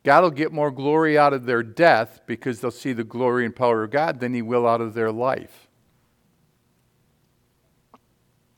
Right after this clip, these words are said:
I wonder how that applies to me, applies to you. So they had to get washed,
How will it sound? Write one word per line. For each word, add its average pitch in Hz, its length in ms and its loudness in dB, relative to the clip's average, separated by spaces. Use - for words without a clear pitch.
I 98 60 -6
wonder 147 260 -2
how 131 140 2
that 113 160 0
applies 110 420 0
to - 140 -14
me, 82 220 -14
applies 107 420 -6
to - 120 -14
you. 85 160 -12
So - 160 -6
they 110 120 0
had 117 220 0
to 120 80 -2
get 127 220 -6
washed, 110 440 -2